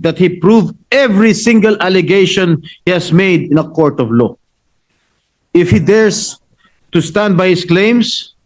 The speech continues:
then he must back them up with solid, irrefutable evidence. No hearsay, no fabricated narratives, just facts. And let the truth come out once and for all.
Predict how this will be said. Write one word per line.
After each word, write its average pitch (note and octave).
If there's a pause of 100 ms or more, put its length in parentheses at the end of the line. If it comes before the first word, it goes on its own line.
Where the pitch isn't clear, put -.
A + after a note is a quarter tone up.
(640)
then E3
he D3+
must F3+
back F#3+
them F3+
up F3+
with C#3
solid, A3 (540)
irrefutable G#3
evidence. D3 (320)
No G3
hearsay, A3+ (480)
no G3+
fabricated G3
narratives, G3 (220)
just G#3
facts. - (500)
And B2
let G#3
the F#3
truth F#3
come E3
out D#3 (280)
once C#3+
and C3
for A2
all. F#2